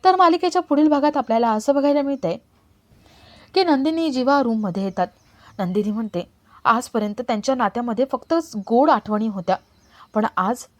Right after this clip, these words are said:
त्यांच्या या भांडणामुळे सगळ्या कडू आठवणी निर्माण व्हायला लागलेत."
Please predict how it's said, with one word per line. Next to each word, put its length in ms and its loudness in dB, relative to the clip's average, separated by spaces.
त्यांच्या 260 4
या 200 6
भांडणामुळे 760 0
सगळ्या 260 2
कडू 200 4
आठवणी 360 2
निर्माण 320 -2
व्हायला 220 -4
लागलेत." 260 -4